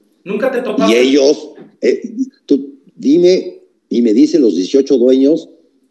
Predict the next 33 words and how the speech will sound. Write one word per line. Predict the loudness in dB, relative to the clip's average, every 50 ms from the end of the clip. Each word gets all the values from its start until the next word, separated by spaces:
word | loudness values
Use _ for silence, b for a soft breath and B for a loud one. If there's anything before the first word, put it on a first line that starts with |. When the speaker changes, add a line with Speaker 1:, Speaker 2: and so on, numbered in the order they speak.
| _ _ _ _ _ _ _
Speaker 2:
de | -2 -2
los | -2 -2 -2
equipos | -2 -2 0 0 0 0
de | 0
primera | -2 0 0 2 2 2
división | 2 0 0 0 2 2 2
y | 0
me | 0 0
los | -2 -2 -2
dices | -2 -2 0 0 0 0
de | -2
memoria, | -2 -2 -2 0 0 2 2 0 -2 -4
sin | -6 -8 -8 -4
problemas, | -2 0 0 2 2 2 0 -2 -6 -10 b b b b b b b _ _
pero | -6 -6 -4
no | -2 0
me | 0 0
dices | 0 0 -2 -4 -4
quién | -2 -2 -2
es | 0 -2
el | -2 -2
gobernador | 0 0 0 -2 0 0 0 2 0
de | 0
Culiacán, | 0 -2 -4 -4 -4 -4 -2 -2 -2 -4 -6 -12 _ _ _ _ _ _ _ _ _ _ _ -4
ni | -2 -2
me | -2 0
dices | 0 0 0 -2 -2 0
quién | 0 0
es | 2 0
el | 0 0
de | 0
Baja | 0 -2 -2 -2
California. | 0 0 0 2 2 0 0 0 -4 -6